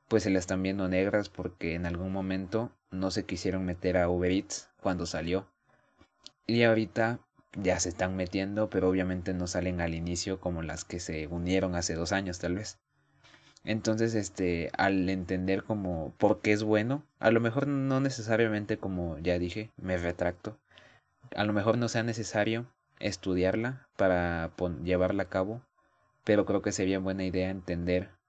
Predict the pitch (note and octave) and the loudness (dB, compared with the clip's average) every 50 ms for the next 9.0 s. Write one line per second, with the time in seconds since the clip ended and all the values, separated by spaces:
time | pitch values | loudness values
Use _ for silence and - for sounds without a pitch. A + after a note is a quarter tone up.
0 | _ _ _ - F2+ E2 F2 - - F2 F2+ F2 E2+ E2+ E2+ E2+ E2+ F#2 - - | _ _ _ -2 -2 -2 -2 -4 -4 -2 0 0 2 0 0 0 -2 -4 -8 -12
1 | _ _ _ _ _ _ _ _ _ _ _ _ _ _ - - - G#2+ G2+ E2+ | _ _ _ _ _ _ _ _ _ _ _ _ _ _ -10 -2 0 0 0 2
2 | - G2+ G2+ G2+ G#2+ G#2 G2+ G#2 G2 F2+ G2+ F#2+ F#2+ F#2+ F#2 F2 F2 F2+ - _ | 2 0 2 2 0 -2 -4 -4 -4 -2 2 2 2 2 2 -2 -4 -6 -12 _
3 | _ _ _ _ _ _ _ _ _ _ _ _ _ _ _ G2 F#2+ - F#2+ F2+ | _ _ _ _ _ _ _ _ _ _ _ _ _ _ _ -6 -2 0 0 0
4 | F2+ - F#2+ F2+ F2+ F2+ F2+ F2+ F2 E2 - - _ - - - - _ _ _ | 0 0 -2 0 0 2 2 0 0 -2 -4 -8 _ -20 -20 -20 -20 _ _ _
5 | _ _ _ - F2+ F2+ F2 F2+ - - - - G2 F2+ E2+ E2+ D#2 D#2+ F2+ F2+ | _ _ _ -2 0 0 0 -2 -6 -12 -6 -2 0 0 0 0 0 2 2 2
6 | F#2 F2+ - - F#2 F#2 F2+ E2+ D#2 E2+ - - F2 F#2 G2+ A#2 C3 C#3 C#3 C3+ | 2 0 -2 -4 -4 -4 -2 -4 -6 -4 -2 -2 0 2 4 4 6 6 4 4
7 | C3+ A#2 A2 A2 G#2 A2+ G2+ G2+ G#2 G2+ - G#2 G#2 F#2+ F2+ F#2 F2 F2 E2+ F2 | 2 0 -2 0 2 4 4 4 2 0 0 0 0 2 2 2 0 0 -2 -2
8 | F2+ F2 - - - - C3 - - - - _ - - - - - - - | -2 -4 -6 -8 -8 -6 -6 -6 -8 -10 -16 _ -10 -8 -8 -8 -6 -8 -10